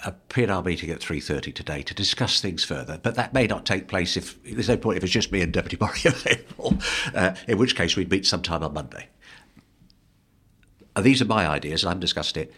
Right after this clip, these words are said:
If we think that there's mileage in this, legs in this, then we have further discussions with, uh, uh, Deputy St Pierre, Deputy Salisbury, whoever else want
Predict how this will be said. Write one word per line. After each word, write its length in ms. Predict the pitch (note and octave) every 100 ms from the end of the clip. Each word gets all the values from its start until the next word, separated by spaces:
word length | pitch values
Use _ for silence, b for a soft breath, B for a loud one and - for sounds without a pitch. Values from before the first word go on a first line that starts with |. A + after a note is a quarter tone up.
| b b -
If 160 | C3
we 140 | F3+ F3+
think 300 | - C#3 -
that 160 | B2
there's 200 | C3+ F2 - - _ _ _ _ _ - -
mileage 380 | G#2 F2+ E2+ -
in 60 |
this, 160 | E2+ -
legs 240 | F#2 F2+
in 80 | D2+
this, 180 | E2 -
then 120 | F2
we 200 | F2 F2+ -
have 160 | F2+ -
further 240 | D3 D3+
discussions 500 | - - E2+ - D2
with, 240 | E2 -
uh, 60 | D#2
uh, 640 | C#2 - - F2 C#2+ C#2 A#1+ -
Deputy 260 | D2+ - -
St 140 | -
Pierre, 140 | D2
Deputy 200 | D2+ D2+
Salisbury, 380 | C#2 D#2 C#2+ C2+
whoever 260 | D#2+ D#2 D#2+
else 240 | E2 -
want 140 | -